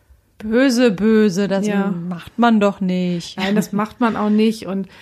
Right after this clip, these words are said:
Speaker 2: gerade wenn man so ein Amt hat, dann sollte man da wirklich sehr drauf achten, das getrennt zu halten. Aber das war gar nicht das wirklich Illegale an der Sache. Sie hat sich zwar mehrfach dafür entschuldigt, dass sie es falsch gemacht hat und so weiter,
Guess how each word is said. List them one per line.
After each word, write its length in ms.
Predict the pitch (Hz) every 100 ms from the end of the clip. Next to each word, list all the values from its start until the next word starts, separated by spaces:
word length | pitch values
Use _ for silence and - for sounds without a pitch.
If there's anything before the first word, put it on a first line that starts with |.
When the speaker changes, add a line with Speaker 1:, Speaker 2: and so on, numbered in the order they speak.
| -
Speaker 2:
gerade 360 | - 202 214 196
wenn 120 | 208
man 180 | 208 208
so 60 | 202
ein 120 | 196
Amt 380 | - 226 240 -
hat, 200 | 214 214
dann 120 | 196
sollte 320 | 190 208 220
man 220 | 214 202 196
da 240 | 196 180
wirklich 480 | 214 240 240 226 -
sehr 380 | 190 214 214 214
drauf 300 | 202 190 -
achten, 440 | 180 202 - 208
das 180 | 196 -
getrennt 380 | 214 - 214 214
zu 80 | 208
halten. 260 | 202 214 - - -
Aber 260 | - 233 233
das 280 | 233 233 -
war 120 | 254
gar 200 | 208 202
nicht 240 | 247 254 226
das 300 | 220 - - _ _ _ -
wirklich 640 | 202 214 233 226 220 - -
Illegale 680 | 247 370 190 175 185 180
an 120 | 202 208
der 160 | 180
Sache. 400 | 180 175 214 285 - _
Sie 160 | 220 202
hat 160 | 233
sich 140 | 254 -
zwar 160 | 208
mehrfach 540 | 208 220 254 277 269 -
dafür 260 | 220 220
entschuldigt, 460 | 196 214 254 262 233
dass 100 | 196
sie 80 | 196
es 100 | -
falsch 280 | 247 247 -
gemacht 280 | 220 220
hat 140 | 226 -
und 100 | 196
so 80 | 196
weiter, 320 | 214 226